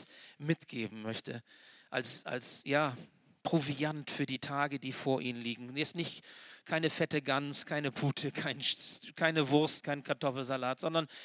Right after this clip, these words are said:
etwas mitgeben möchte. Das ist dieser, dieser Wunsch, den ich auch für Sie habe, dass Sie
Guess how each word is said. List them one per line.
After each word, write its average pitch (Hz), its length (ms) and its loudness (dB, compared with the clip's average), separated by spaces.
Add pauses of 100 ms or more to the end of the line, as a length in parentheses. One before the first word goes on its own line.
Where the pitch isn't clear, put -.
(100)
etwas 156 340 2
mitgeben 175 480 2
möchte. 170 300 0 (280)
Das 208 200 6
ist - 300 2
dieser, 202 420 6 (180)
dieser 180 380 0
Wunsch, 165 380 6
den 151 160 0
ich 147 140 -4
auch 156 120 0
für - 180 0
Sie 135 220 -2
habe, 135 260 2 (300)
dass 185 220 4
Sie 202 200 0